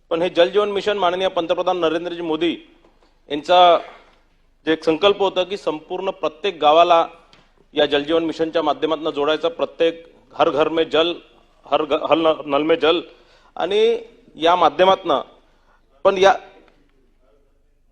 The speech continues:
हर घर में नल और हर नल में जल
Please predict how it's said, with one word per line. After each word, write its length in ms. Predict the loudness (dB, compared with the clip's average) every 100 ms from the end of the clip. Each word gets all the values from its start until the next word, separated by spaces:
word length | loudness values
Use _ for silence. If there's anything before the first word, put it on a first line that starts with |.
| _ _ _ _ 2
हर 140 | 2
घर 220 | 4 2
में 220 | 4 2
नल 200 | 4 6
और 140 | 4 4 4
हर 200 | 4 2 -4
नल 200 | -2 0
में 160 | 0 0 4
जल 200 | 4